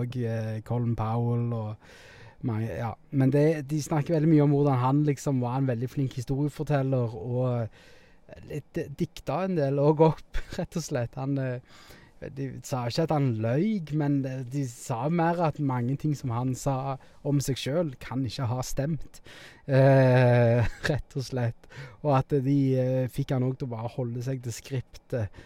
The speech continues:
Eh, men, eh, måten de har lagt den dokumentaren og hvem de har fått til å snakke om,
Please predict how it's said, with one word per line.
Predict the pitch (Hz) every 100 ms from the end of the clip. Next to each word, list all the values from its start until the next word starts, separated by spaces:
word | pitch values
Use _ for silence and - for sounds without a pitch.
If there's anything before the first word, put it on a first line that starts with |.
| - _
Eh, | - 123 123 120
men, | 127 135 135
eh, | 131 127 120
måten | 143 139 120 127
de | 143
har | 131
lagt | 139 -
den | 123 120
dokumentaren | - 135 120 - 113 131 139 127
og | 107 120 131 131 127
hvem | - 123
de | 135
har | 120
fått | 127 -
til | 135
å |
snakke | - 120 104 - 127
om, | 117 120 139 135